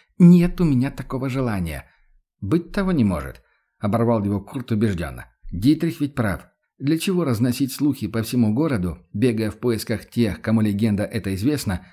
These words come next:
если вот они люди, знающие то, что нам необходимо?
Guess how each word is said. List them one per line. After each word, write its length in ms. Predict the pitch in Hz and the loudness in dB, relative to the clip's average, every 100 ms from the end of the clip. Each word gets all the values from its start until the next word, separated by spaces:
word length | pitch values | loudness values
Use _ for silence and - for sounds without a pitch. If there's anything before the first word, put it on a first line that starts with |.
| _ _ _ | _ _ _
если 420 | 110 139 127 143 | 0 0 0 -2
вот 220 | 165 185 | 0 0
они 200 | 92 92 | 0 0
люди, 480 | 101 139 160 165 - _ | 2 2 0 -4 -10 _
знающие 520 | - 107 113 131 135 131 | -6 -2 0 -2 -4 -4
то, 160 | 110 | -4
что 160 | 117 123 | -2 0
нам 200 | 113 107 | 2 2
необходимо? 580 | 101 - 87 65 58 | 0 -4 -6 -6 -14